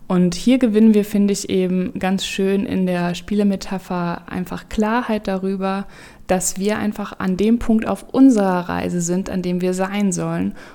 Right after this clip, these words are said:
und uns mit Leichtigkeit immer wieder der nächsten Herausforderung stellen, während die Menschen um uns herum dasselbe tun, aber eben auf ihrer Reise. Und das finde ich ein ganz schönes Bild.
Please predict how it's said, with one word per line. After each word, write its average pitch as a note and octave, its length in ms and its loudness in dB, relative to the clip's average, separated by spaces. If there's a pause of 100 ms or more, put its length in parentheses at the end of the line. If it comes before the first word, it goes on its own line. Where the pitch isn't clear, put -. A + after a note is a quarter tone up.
(100)
und E3+ 100 -2
uns F3+ 220 -2
mit F3+ 220 -2
Leichtigkeit F#3 800 -4
immer F#3 320 -4
wieder F3+ 240 -2
der F3 140 -2
nächsten E3 380 -4
Herausforderung D#3+ 760 -6
stellen, D#3+ 520 -6 (400)
während F3 240 2
die F#3+ 60 4
Menschen F3 400 2
um F3+ 120 -2
uns F3+ 200 -2
herum E3+ 260 0
dasselbe F#3 640 0
tun, F3 440 -4 (200)
aber E3+ 260 -2
eben E3+ 240 -2
auf F3+ 220 -6
ihrer F3+ 400 0
Reise. - 420 -6
Und F3+ 180 -6
das F3 140 -6
finde F#3 220 -2
ich - 180 -10
ein F3+ 160 -4
ganz F3 400 -4 (260)
schönes F3 560 -2
Bild. - 580 -6